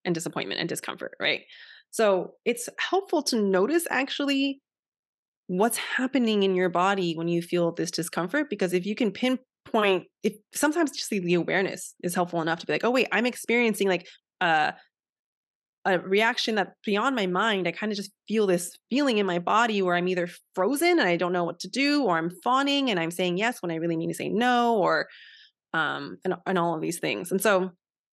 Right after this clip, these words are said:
um, when we, <laughs> I think for a lot of us, when we set a boundary,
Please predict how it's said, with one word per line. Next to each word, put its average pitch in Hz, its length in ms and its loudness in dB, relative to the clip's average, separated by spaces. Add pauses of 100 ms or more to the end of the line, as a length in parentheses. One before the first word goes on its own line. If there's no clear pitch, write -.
(580)
um, 175 600 -2 (1600)
when 220 480 2
we, 202 500 -2
<laughs> - 1120 -10
I 254 120 2
think 349 240 0
for 254 100 2
a 202 80 2
lot 175 240 4
of 277 60 0
us, 349 380 0 (560)
when 208 140 4
we 233 120 2
set 254 300 0
a 233 60 2
boundary, 254 960 0